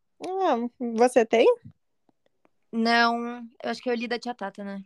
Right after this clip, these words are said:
Speaker 1: Eu
Speaker 3: Não,
Speaker 1: acho que a minha
Speaker 3: ela
Speaker 1: não
Speaker 3: me
Speaker 1: tem.
Speaker 3: emprestou. É, ah, mas eu te empresto, se você quiser. Tia, me, <laughs> te
Speaker 2: Ah.
Speaker 3: empresto.
Speaker 2: <laughs> Ah, então eu quero.
Speaker 3: Então
Speaker 1: É.
Speaker 3: tá.
Speaker 2: O próximo é um autor ou autora que você gosta muito.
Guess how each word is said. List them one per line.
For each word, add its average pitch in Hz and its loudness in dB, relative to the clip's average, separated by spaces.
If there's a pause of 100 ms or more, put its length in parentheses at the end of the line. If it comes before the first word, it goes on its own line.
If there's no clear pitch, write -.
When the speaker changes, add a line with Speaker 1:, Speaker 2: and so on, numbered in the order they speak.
(120)
Speaker 1:
Eu 233 -12
Speaker 3:
Não, 214 2
Speaker 1:
acho 190 -8
que - -14
a 294 -8
minha 302 -16
Speaker 3:
ela 311 -6
Speaker 1:
não 220 -2
Speaker 3:
me - -2
Speaker 1:
tem. 226 2
Speaker 3:
emprestou. 226 -2
É, - -4
ah, 370 6
mas 214 4
eu 254 0
te 320 -18
empresto, 285 -6
se - -20
você 214 -14
quiser. 190 -14 (160)
Tia, 247 -14
me, 254 -16
<laughs> - -14
te - -10
Speaker 2:
Ah. 262 -6
Speaker 3:
empresto. 247 -2
Speaker 2:
<laughs> 302 4
Ah, 214 0
então 214 -4
eu 247 -2
quero. - -10 (260)
Speaker 3:
Então 190 -6
Speaker 1:
É. 190 -6
Speaker 3:
tá. - -10 (920)
Speaker 2:
O 285 4
próximo 294 0
é 208 -2
um 214 -6
autor 254 -4
ou 277 0
autora 262 -6
que 262 -14
você 240 -8
gosta 226 -4
muito. 214 -8